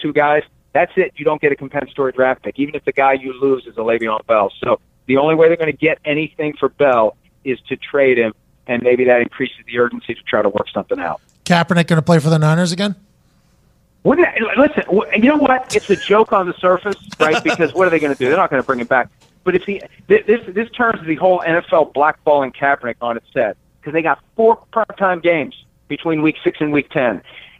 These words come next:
Speaker 1: And if you want big ratings for those four primetime games, do you go with C J Beathard or do you go with Colin Kaepernick?
Speaker 2: Oh.
Speaker 1: Win or lose, it doesn't matter, right? If three forty-five Park Avenue has to be thinking, "Wow, man, hmm, you know, we haven't wanted this guy in the N F L for the last year and a half.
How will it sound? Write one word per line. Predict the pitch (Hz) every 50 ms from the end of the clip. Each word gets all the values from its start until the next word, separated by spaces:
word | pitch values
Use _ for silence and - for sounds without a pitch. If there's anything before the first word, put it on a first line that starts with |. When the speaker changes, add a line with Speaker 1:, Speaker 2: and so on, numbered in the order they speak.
| _ _ _
Speaker 1:
And | - 160 147 139
if | 131 -
you | - 190
want | 208 226 233 220 - -
big | 202 208 -
ratings | 190 196 202 208 214 208 -
for | - 208
those | 196 190 175 -
four | - 190 196 196
primetime | - - 196 185 180 - - 180 175 165 151
games, | 147 170 175 160 143 107 104 - _ _ _ _ _ _
do | -
you | 170 160
go | 175 185
with | 180 175 -
C | - 196
J | - 180 170
Beathard | - 175 170 185 - 220 208 214 208 _ _ _ - -
or | - 156
do | 143 160
you | 165 151
go | 160 160
with | 160 156 139 - _
Colin | - 170 156 151 143
Kaepernick? | - 151 143 135 135 - - 85 - - 143
Speaker 2:
Oh. | 156 175 185 202 220 214
Speaker 1:
Win | 208 247
or | 302 294 254
lose, | 247 240 226 185 147
it | 143 -
doesn't | - 175 175 170 170 160
matter, | 156 165 165 151 139 120 78 - _ _
right? | - 156 175 208 226 233 _
If | 151 -
three | _ 226 254 -
forty-five | - 294 285 262 - 226 220 214
Park | _ 220 196 180 -
Avenue | 180 170 175 170 147 135 131
has | 135 147 139 _
to | -
be | _ 139 131
thinking, | _ 143 131 - - 117 113
"Wow, | 123 139 139 131 107 98 _
man, | 123 131 123 101 92 _
hmm, | 127 131 120 110 87 - _ - - - _ _ _
you | 135
know, | 127 120
we | 120 143 151
haven't | 170 165 165 160
wanted | 160 151 143 131
this | 135 -
guy | _ 151 147 143
in | 135
the | 139 135
N | 131 123
F | 117 -
L | 165 156 143
for | - 139
the | 131
last | 123 123 123 123 - -
year | 135 131
and | 127 123
a | 127
half. | 135 156 143 123 104